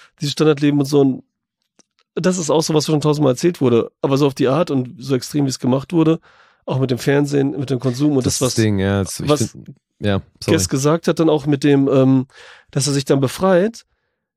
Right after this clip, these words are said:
Speaker 1: weil das so auch dieses für mich dann metaphorische war, einfach so, dass du nicht du selbst bist und so in dieser Welt sowieso schon mal nicht, als Mensch nicht und das Alien ja jetzt sowieso nicht mehr. Und dass du irgendwann sagst, nee, ich reiß jetzt meine Hülle ab, meine Maske und ich bin, wie ich bin,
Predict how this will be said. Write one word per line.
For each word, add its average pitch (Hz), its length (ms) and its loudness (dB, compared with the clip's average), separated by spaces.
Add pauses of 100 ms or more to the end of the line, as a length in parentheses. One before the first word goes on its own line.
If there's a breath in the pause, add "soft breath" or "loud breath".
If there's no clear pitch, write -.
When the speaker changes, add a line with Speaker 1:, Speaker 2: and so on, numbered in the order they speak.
(300)
Speaker 1:
weil 135 140 0
das 135 120 0
so 147 120 2
auch 143 80 0
dieses 139 260 -6
für 147 100 -4
mich 147 180 2
dann 143 120 2
metaphorische 135 580 0
war, 135 120 2
einfach 135 240 0
so, 135 160 -2
dass 135 180 -2
du 139 80 -2
nicht 135 400 -2
du 139 80 0
selbst 156 360 0
bist 131 260 -2
und 135 80 -2
so 127 80 -2
in 127 80 2
dieser 123 200 0
Welt 139 160 0
sowieso 127 280 -2
schon 135 180 0
mal 117 80 4
nicht, 120 140 -2
als - 140 -6
Mensch 147 260 2
nicht 135 180 2
und 123 60 0
das 113 120 -4
Alien 139 280 2
ja 123 80 4
jetzt 117 160 -4
sowieso 139 340 2
nicht 117 160 -2
mehr. 123 260 2 (520 loud breath)
Und 156 100 0
dass 147 120 0
du - 80 -4
irgendwann 175 280 4
sagst, 156 320 0
nee, 180 320 6
ich - 180 -8
reiß 151 180 2
jetzt 151 120 -6
meine 139 220 2
Hülle 156 160 2
ab, 175 140 -2 (240)
meine 139 240 2
Maske 135 420 0
und 160 120 2
ich 143 120 -4
bin, 180 160 2
wie 156 40 2
ich 139 140 -4
bin, 214 380 2